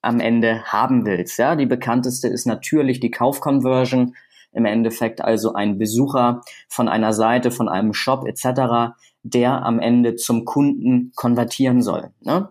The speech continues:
Aber es gibt auch ganz andere Conversions, zum Beispiel aus dem P P C, aus dem Pay-per-Click-Bereich. Da ist zum Beispiel eine Conversion die C T R, die Click-Through-Rate. Im Endeffekt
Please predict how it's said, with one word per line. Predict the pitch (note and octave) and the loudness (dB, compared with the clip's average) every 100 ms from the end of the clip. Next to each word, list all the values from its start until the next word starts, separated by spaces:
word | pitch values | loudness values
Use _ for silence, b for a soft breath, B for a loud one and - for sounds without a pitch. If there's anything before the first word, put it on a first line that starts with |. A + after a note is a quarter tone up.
| - | -4
Aber | B2+ | 0
es | B2+ - | 0 0
gibt | E3+ C#3 | -4 -4
auch | C3+ | -4
ganz | C3+ D3 D#3 - | -2 -2 -4 -6
andere | - C#3 E3 D#3 C#3+ C#3 C#3 B B B | -2 0 0 0 2 0 -2 B B B
Conversions, | - C3 B2 B2 B2+ B2+ B2+ - | 0 2 4 4 2 2 -2 -2
zum | C3 A#2 | -2 0
Beispiel | A#2 A#2+ C3 | 0 0 0
aus | - - | -2 0
dem | B2 B2 | 0 0
P | - | -2
P | - A#2+ | -4 -2
C, | - F3 F#3 | -2 0 0
aus | B2+ A#2+ | 0 0
dem | A#2+ A#2+ | -2 0
Pay-per-Click-Bereich. | C3+ C3 C3 A#2 - D#3+ - D3 B2 B2 A#2+ B2 B B B - | 0 -2 0 -4 0 -2 0 -2 0 2 0 -2 B B B -2
Da | A#2+ C#3 | 0 0
ist | C3 B2+ - | 0 -4 -2
zum | C3+ A#2+ | 0 2
Beispiel | A#2 A#2+ - | 0 0 0
eine | A2 A2+ | 0 0
Conversion | - A2+ A2 A2+ B2 A#2+ A#2+ | -2 -2 0 2 2 2 2
die | A2 G#2+ | 0 -4
C | - A#2 | -2 -2
T | A#2 A2 | 0 0
R, | G#2+ G#2+ | 2 0
die | G2+ | -2
Click-Through-Rate. | F#2+ A#2 A2 - A#2+ C3 G#2+ F#2 F2 - | -4 -4 -2 -2 0 2 2 0 -2 -6
Im | - | -4
Endeffekt | A#2+ B2+ B2 A#2 - | 0 0 0 -4 -6